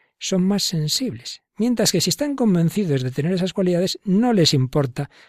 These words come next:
eh, el ataque, la crítica que les hagan. Creo que es una observación de Aristóteles que también recoge Santo Tomás,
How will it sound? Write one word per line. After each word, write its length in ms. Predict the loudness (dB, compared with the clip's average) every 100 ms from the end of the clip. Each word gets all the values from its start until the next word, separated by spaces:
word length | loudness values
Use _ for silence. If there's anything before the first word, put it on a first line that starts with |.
| _ -8
eh, 280 | -2 -2 -2
el 180 | -2 -2
ataque, 420 | -2 -4 -2 -2
la 140 | -4
crítica 380 | -4 -6 -6 -6
que 80 | -6
les 160 | -6 -6
hagan. 180 | -10 -20 _
Creo 220 | -6 -4
que 60 | -2
es 80 | -2
una 140 | -2
observación 540 | -2 -4 -4 -2 -2 -2 _ _ _ _ -8
de 160 | -4
Aristóteles 580 | -4 -4 -4 -2 -2 -4
que 80 | -2
también 240 | 0 0
recoge 320 | 0 -2 -4
Santo 240 | -4 -4 -2
Tomás, 320 | -2 -2 -4